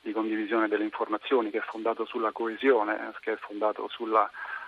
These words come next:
eh, effettivamente sulla fluidità del passaggio delle informazioni, eh, tra in-, e, eh, il mondo delle forze di polizia.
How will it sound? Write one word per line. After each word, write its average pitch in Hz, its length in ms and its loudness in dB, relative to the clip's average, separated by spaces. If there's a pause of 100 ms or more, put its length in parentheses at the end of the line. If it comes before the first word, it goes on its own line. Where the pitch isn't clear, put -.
(160)
eh, 117 800 6
effettivamente 127 580 -2
sulla 127 200 4
fluidità 131 800 6
del 117 260 -4
passaggio 120 420 0
delle 113 160 0
informazioni, 117 840 4
eh, - 400 -2
tra 120 160 4
in-, 117 140 0 (760)
e, 117 520 2
eh, 117 260 4
il 113 60 -6
mondo 117 380 4
delle 113 160 6
forze 117 360 2
di 113 40 0
polizia. 113 640 4